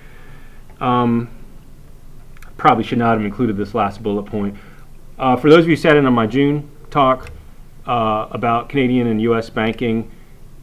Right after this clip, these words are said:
it was a golden era, but not so much in the U S because you probably heard we had lots of banking crises and financial panics in the U S.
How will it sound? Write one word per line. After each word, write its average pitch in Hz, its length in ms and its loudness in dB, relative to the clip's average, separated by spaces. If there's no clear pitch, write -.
it 131 100 0
was 143 280 10
a 151 60 6
golden 131 380 6
era, 123 380 6
but 113 160 0
not 123 180 2
so 123 100 -4
much 117 180 0
in 117 60 0
the 107 80 2
U 110 160 4
S 110 180 -2
because 101 340 -4
you 104 60 -4
probably 107 300 2
heard 107 200 2
we 104 100 0
had 110 160 -2
lots 98 320 0
of 92 180 -10
banking 101 380 -2
crises 101 640 -4
and 87 120 -10
financial 95 440 -8
panics 95 440 -8
in 98 80 -8
the 87 100 -6
U 87 200 -6
S. 92 300 -8